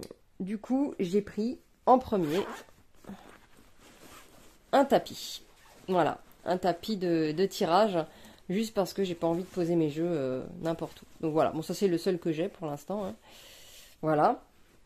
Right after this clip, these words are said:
Déjà. Ensuite, <clears throat> voilà, ça c'est, hop, c'est vite vu.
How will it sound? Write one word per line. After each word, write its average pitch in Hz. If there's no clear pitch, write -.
Déjà. 196
Ensuite, 277
<clears throat> -
voilà, 190
ça 175
c'est, 175
hop, 226
c'est 285
vite 247
vu. -